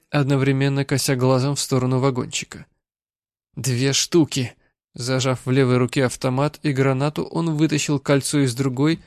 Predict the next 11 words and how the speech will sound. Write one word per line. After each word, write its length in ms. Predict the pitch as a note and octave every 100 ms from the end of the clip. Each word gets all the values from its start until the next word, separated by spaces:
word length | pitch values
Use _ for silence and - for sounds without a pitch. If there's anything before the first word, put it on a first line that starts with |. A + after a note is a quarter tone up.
| _ _
и 140 | - E3+
быстро 460 | C#3+ D3 - D#3
пополз 480 | D3+ D3+ C3 C3+ -
к 80 | -
вагончику, 760 | C#3+ C3 A#2 B2 - - - - _
стремясь 500 | - - C3 B2+ A#2+
поближе 460 | - C3+ A#2+ C3+ C3
подобраться 580 | C#3 C3 B2+ D3+ B2+ C3
к 80 | C3+
разбитому 580 | C3 A2+ C3 C3+ C3
окну, 360 | B2+ - E3 B2+